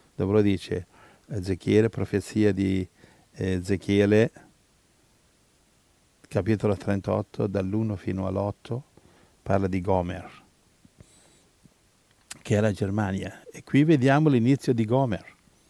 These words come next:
Quest-, questo che sta avvenendo adesso sono cose molto, molto epocali, profetici.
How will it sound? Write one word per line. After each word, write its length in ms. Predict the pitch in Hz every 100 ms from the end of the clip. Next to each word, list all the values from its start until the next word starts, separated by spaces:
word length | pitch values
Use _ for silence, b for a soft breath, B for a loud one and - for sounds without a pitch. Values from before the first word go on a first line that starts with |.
| b b b b b b b _ _ _ _
Quest-, 460 | 117 113 - 127
questo 640 | - 120 113 - _ - 110
che 160 | 110
sta 220 | 101 -
avvenendo 440 | 110 101 107 113 107
adesso 460 | 104 120 123 -
sono 220 | 107 104 95
cose 260 | 110 104
molto, 420 | 98 110 113 -
molto 720 | 98 107 110 - 101 98 95 92 b b b b _
epocali, 760 | 110 123 110 107 95 87 85 -
profetici. 880 | - 98 92 110 98 - - - -